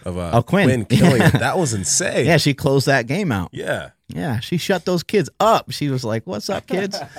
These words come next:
Speaker 2: Uh, it was a lot of fun, uh, watching her play, but, like,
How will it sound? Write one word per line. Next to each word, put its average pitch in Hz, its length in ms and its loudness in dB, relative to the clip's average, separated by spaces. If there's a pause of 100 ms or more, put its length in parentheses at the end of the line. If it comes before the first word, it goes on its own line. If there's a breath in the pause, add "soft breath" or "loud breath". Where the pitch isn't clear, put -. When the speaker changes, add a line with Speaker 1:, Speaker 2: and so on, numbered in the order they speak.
(760 loud breath)
Speaker 2:
Uh, 101 280 4
it 127 40 2
was 127 140 2
a 123 60 -2
lot 117 160 4
of 107 80 -4
fun, 107 300 0
uh, 90 220 -2
watching 95 360 -4
her 95 100 0
play, 151 240 0
but, 113 160 -4
like, 98 240 -4